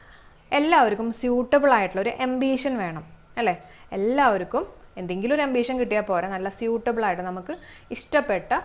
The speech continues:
അല്ലെങ്കിൽ നമുക്ക് സ്യൂട്ടബിൾ ആയിട്ട് ഒരു ambition വേണം. അത് ഭയങ്കര നെസസറി ആണെന്ന് ഓർക്കുക, അല്ല, ഭയങ്കര അത്യാവശ്യമാണ്. എല്ലാവർക്കും സ്യൂട്ടബിൾ ആയിട്ടുള്ള ambition വേണം, അത് ഭയങ്കര നെസസറി ആണെന്ന് ഓർക്കുക.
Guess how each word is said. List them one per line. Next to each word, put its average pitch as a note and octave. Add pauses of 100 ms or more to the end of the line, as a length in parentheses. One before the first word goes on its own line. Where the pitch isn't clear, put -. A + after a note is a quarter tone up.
അല്ലെങ്കിൽ A#3
നമുക്ക് A#3
സ്യൂട്ടബിൾ B3
ആയിട്ട് F#3
ഒരു A#3+
ambition B3+
വേണം. E3 (440)
അത് D#4
ഭയങ്കര F#3+ (100)
നെസസറി A3+
ആണെന്ന് F3
ഓർക്കുക, - (220)
അല്ല, G#3
ഭയങ്കര F3+ (100)
അത്യാവശ്യമാണ്. G3 (440)
എല്ലാവർക്കും F3
സ്യൂട്ടബിൾ F#3
ആയിട്ടുള്ള G3
ambition F3+
വേണം, F#3 (440)
അത് E4+
ഭയങ്കര F#3+ (100)
നെസസറി G3+
ആണെന്ന് G3+
ഓർക്കുക. -